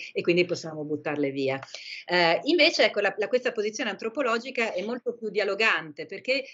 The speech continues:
vede, eh, queste forme diverse di sapere o di forme simboliche come complementari.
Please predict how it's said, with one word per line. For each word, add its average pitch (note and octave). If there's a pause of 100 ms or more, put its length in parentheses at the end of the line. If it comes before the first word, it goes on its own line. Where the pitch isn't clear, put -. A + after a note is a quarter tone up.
vede, F3+
eh, E3
queste G#3
forme A3+
diverse F#3+
di D#3
sapere E3
o -
di C#3
forme E3
simboliche A3+
come B3
complementari. F3+